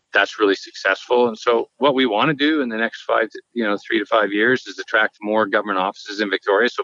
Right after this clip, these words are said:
people don't have to get in the traffic every morning and drive all the way into town. And the other issue is, you know, and it takes a long time, and plus parking's expensive in Victoria.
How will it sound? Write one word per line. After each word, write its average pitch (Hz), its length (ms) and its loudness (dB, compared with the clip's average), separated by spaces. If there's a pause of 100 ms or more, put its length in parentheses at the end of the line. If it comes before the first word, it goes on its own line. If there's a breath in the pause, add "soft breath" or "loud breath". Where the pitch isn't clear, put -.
people 104 160 -8
don't 101 160 -2
have 101 160 -2
to 95 140 -4
get 98 220 2 (720 loud breath)
in 104 300 2
the 92 360 2
traffic 107 400 0 (120)
every 101 300 0
morning 101 380 0
and 90 80 -6 (140)
drive 95 560 2
all 92 180 0
the 92 60 -2
way 95 80 -4
into 87 140 -10 (120)
town. 95 260 0
And 92 120 -4 (680 loud breath)
the 101 120 4
other 98 340 4 (100)
issue 107 380 -2
is, 101 160 0
you 120 200 -4
know, 117 120 0
and 110 160 0
it 135 120 -4
takes 135 240 -2
a 117 60 0
long 104 220 0
time, 107 320 0
and 98 120 -4
plus - 200 -4
parking's 104 480 -4
expensive 104 560 -2
in 107 120 0
Victoria. 107 500 0